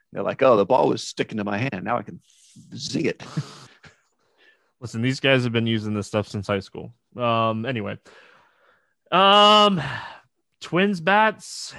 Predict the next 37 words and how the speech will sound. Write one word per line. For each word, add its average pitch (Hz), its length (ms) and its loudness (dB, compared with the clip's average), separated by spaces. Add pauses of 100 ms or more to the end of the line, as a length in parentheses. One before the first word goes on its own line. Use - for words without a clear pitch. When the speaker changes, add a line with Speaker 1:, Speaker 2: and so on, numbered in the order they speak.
Speaker 1:
Oh, 147 100 2
Speaker 2:
against 147 240 2
Speaker 1:
yeah. 165 500 4
Speaker 2:
Foltynewicz. 208 340 -4
They're, 180 320 -2
they're 175 220 2
Speaker 1:
Oh, 220 40 4
Speaker 2:
in 180 80 0
a 113 140 -4
Speaker 1:
God. 95 140 -16
Speaker 2:
great 147 360 0
spot. 143 640 2
Donaldson 190 680 2
potentially 180 480 -4
not 165 160 0
being 156 160 -2
in 156 100 -2
the 139 60 -2
lineup 135 480 0
opens 135 360 -6
up 139 140 0
maybe 135 380 -2
a, 127 160 -2
a 123 100 -8
little 127 220 -2
bit 127 120 -2
of 107 100 -4
value 143 560 0
here 165 300 -2
too. 151 500 -4
But 113 280 0 (480)
yeah, 147 220 2
I, 156 360 2
I 202 40 2
like 208 240 -2
Minnesota 110 400 -6
here. 104 220 -12